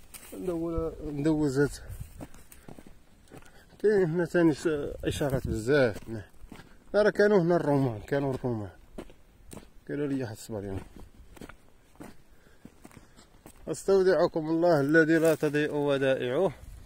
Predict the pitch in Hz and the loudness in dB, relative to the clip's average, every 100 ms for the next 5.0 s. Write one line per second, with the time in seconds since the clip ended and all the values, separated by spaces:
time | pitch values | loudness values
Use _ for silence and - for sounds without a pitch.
0 | - - - - - 175 170 175 151 156 | -20 -20 -20 -20 -6 -4 -2 0 0 2
1 | 160 156 151 156 - - - - - 180 | 2 2 4 2 2 -10 -20 -20 -6 -2
2 | 170 165 139 156 143 139 120 143 147 131 | 0 0 0 -2 -2 -4 -2 0 -2 -4
3 | - - - - - _ - - - - | -20 -20 -20 -20 -20 _ -20 -20 -20 -20
4 | - 156 151 143 151 151 143 139 127 | -14 -2 -2 0 0 2 2 0 -2